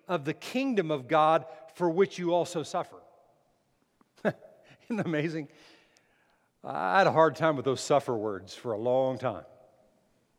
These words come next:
It was like, suffer, suffer, suffer this, suffer that, suffer, suffer. Yeah? Because when you're gonna do stuff God's way, you will suffer in the flesh. You'll suffer in your position. You'll suffer in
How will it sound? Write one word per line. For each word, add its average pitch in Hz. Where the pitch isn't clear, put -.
It -
was 104
like, 110
suffer, 143
suffer, 151
suffer 156
this, 135
suffer 147
that, 117
suffer, 127
suffer. 113
Yeah? 135
Because 143
when 120
you're 143
gonna 202
do 151
stuff 113
God's 117
way, 170
you 117
will 139
suffer -
in 92
the 101
flesh. -
You'll 131
suffer 139
in 113
your 104
position. 131
You'll 113
suffer 135
in 110